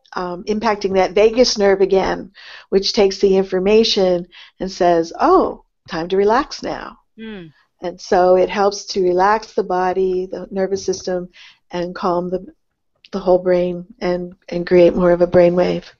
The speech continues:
Speaker 1: synchrony.
Speaker 2: That sounds wonderful. And what are vocal energetics?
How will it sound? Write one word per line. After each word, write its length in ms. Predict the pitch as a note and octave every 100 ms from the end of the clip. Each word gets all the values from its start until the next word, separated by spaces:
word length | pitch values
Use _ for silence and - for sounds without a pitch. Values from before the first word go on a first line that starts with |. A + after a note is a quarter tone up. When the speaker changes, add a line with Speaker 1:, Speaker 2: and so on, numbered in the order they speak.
| _ _ _ - _
Speaker 1:
synchrony. 800 | - - - F3 - F3 F3 - _ _ _ _ _ _ _ _
Speaker 2:
That 100 | -
sounds 280 | - F#3 F3
wonderful. 460 | F3+ F#3+ F3+ D#3 D3 _ _ _ _ _ _ _ _ _ _ _ _ _ _ _ _ _ F#2+ F#2+ F#2 _ _ _ _ _ _
And 160 | F3+ F#3+
what 140 | A#3+
are 120 | A#3+ G#3+
vocal 420 | A3+ A#3 B3 G#3+
energetics? 800 | G#3+ A3 A3 F#3 D3+ - -